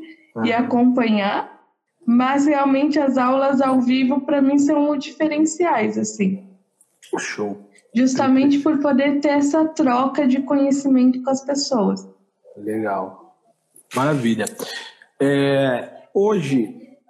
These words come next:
Speaker 1: eu, eu falo que existe um termo no marketing digital que se chama transformação, né? E aí, se alguém for perguntar por co-, pra mim sobre o meu método,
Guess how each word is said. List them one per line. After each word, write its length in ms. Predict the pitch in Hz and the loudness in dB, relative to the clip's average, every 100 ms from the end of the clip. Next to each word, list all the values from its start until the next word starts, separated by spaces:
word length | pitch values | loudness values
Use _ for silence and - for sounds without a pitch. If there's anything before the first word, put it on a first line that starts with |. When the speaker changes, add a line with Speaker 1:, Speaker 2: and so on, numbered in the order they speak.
| _ _ _ _ - - | _ _ _ _ -20 -8
Speaker 1:
eu, 200 | 143 151 156 | -4 -4 -2
eu 120 | 160 | -2
falo 440 | 160 165 185 180 | -2 -2 0 0
que 800 | 180 170 160 147 139 120 107 98 117 | -2 -4 0 0 0 0 -4 -6 -2
existe 380 | 123 135 - 190 | -2 0 -4 -6
um 120 | 156 | -2
termo 340 | 156 147 123 | -2 -2 -6
no 100 | 117 | -8
marketing 400 | 113 120 - - | -6 -6 -8 -20
digital 420 | 110 110 - 127 123 | -20 -14 -8 -6 -8
que 60 | |
se 100 | - | -10
chama 260 | 131 127 156 | -8 -6 -8
transformação, 920 | - 143 - 151 147 139 - 90 - _ _ | -6 -8 -4 -4 -4 -6 -8 -10 -12 _ _
né? 140 | 101 101 - - - - - | -18 -18 -18 -18 -18 -16 -4
E 120 | 120 | 0
aí, 480 | 123 131 147 - - - | 2 2 0 -4 -16 -10
se 280 | - - - | -8 -4 -2
alguém 320 | 202 185 175 | 0 0 -4
for 140 | 175 160 | -4 -6
perguntar 380 | 147 139 139 135 | -4 -4 -6 -6
por 340 | 131 127 - - - | -6 -8 -14 -18 -10
co-, 240 | - 139 - | -10 -10 -6
pra 180 | 160 170 | -4 -4
mim 180 | 147 131 | -4 -6
sobre 580 | - 127 120 123 110 - | -4 -4 0 0 -2 -4
o 80 | 123 | -4
meu 180 | 139 | -2
método, 480 | 135 143 151 110 - | -2 -4 -4 -8 -12